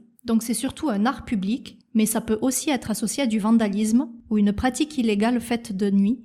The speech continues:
comme les tags, des représentations, des fresques sur des murs entiers. Mais les graffitis ont débuté avec du lettrage. La plupart des artistes old school définissent le graffiti par des lettres,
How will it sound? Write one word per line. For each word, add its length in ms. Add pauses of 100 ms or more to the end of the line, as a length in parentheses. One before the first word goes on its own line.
(120)
comme 180
les 220
tags, 240 (340)
des 160
représentations, 1040
des 120
fresques 400
sur 180
des 100
murs 220
entiers. 500
Mais 160
les 100
graffitis 420
ont 120
débuté 500
avec 320
du 140
lettrage. 560 (200)
La 120
plupart 340
des 220
artistes 460
old 240
school 440 (340)
définissent 480
le 140
graffiti 480
par 180
des 140
lettres, 360